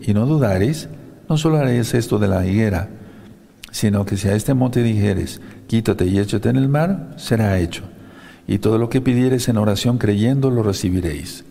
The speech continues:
El problema es ese. No se perdona. Eh, todos los que, todos los criterios que ya he,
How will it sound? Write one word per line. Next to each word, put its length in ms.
El 200
problema 640
es 240
ese. 340
No 180
se 140
perdona. 640
Eh, 140
todos 260
los 200
que, 160
todos 340
los 220
criterios 460
que 100
ya 240
he, 340